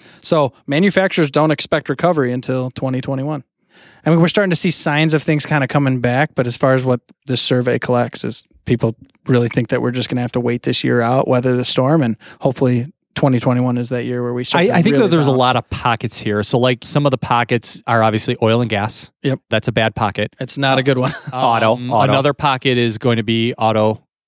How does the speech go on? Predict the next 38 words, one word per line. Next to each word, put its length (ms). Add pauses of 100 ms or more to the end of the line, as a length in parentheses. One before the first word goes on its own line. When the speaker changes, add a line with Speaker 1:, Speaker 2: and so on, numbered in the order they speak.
Speaker 2:
aerospace. 760 (100)
Speaker 1:
Mm-hmm. 260
Speaker 3:
No, 180
Speaker 2:
You 60
know, 120
Speaker 3:
aerospace 320
is 80
good. 300
Speaker 2:
aerospace 400
is 80
good, 180
Jim? 120
Speaker 3:
Yes. 160
Speaker 2:
Okay, 340
Speaker 1:
Well, 100
Speaker 2:
okay. 80
Speaker 1:
for 120
Jim. 480
Speaker 2:
For 160
Jim 200
it 60
is. 240
Speaker 3:
Okay. 160
Speaker 2:
You 80
know, 200
it'd 120
be 80
good 200
to 140
hear 140
from 160
our 140
audience 340
if 80
they're 160
in 60
aerospace 580
and 180